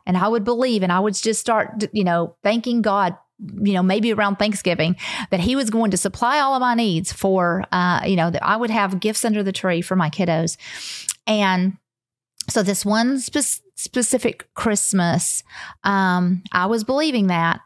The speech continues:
I was declaring that. And so two things happened. Uh, and my boys were, like, teenagers at the time.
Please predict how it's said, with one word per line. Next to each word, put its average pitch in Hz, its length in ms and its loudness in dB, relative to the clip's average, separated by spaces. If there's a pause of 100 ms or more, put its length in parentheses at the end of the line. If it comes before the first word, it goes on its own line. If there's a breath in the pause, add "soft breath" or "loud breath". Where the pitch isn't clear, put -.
I 185 140 2
was 226 180 2
declaring 240 560 0
that. 180 340 2 (500 loud breath)
And 214 760 2 (120)
so 220 220 0
two 311 300 0
things 247 360 -2
happened. 190 560 0 (420 loud breath)
Uh, 196 300 0 (100)
and 208 120 2
my 214 120 2
boys 233 300 -2
were, 254 100 0
like, 196 240 -2
teenagers 185 600 0
at - 120 -2
the 190 60 0
time. 170 380 0